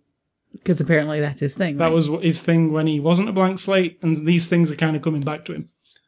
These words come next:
Speaker 2: But anyway, Twin Peaks, it's an absolute must-watch for me. I,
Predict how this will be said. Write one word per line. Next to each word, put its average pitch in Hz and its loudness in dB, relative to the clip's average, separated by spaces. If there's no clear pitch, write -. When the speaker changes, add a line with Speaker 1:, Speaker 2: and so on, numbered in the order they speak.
Speaker 2:
But 214 2
anyway, 180 4
Twin 180 4
Peaks, - -2
it's 165 -2
an 170 4
absolute 165 0
must-watch 165 0
for 160 -4
me. 143 -6
I, 175 0